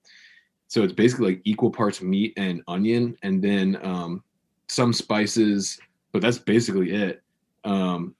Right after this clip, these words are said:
and then, yeah, it's, so it's, it's almost like, like burger or something, but it just has a different flavor. Um,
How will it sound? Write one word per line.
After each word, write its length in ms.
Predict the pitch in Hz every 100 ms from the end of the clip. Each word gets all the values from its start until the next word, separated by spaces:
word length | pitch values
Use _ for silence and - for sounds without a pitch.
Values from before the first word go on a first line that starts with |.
| -
and 140 | 101
then, 120 | 101 95
yeah, 220 | 107 95
it's, 140 | 90
so 180 | - 107
it's, 200 | 95 - -
it's 100 | -
almost 220 | 165 185
like, 340 | 104 90 - - _ _ _ _ _ _ _ _
like 220 | 87 85 -
burger 400 | 87 95 92 87
or 60 |
something, 300 | 92 92 90
but 80 | 90
it 40 | 101
just 120 | 120
has 160 | 110 98
a 140 | 85 - -
different 340 | 107 107 90
flavor. 640 | - 95 95 90 90 87 _ _ _ _ -
Um, 480 | 95 90 85 78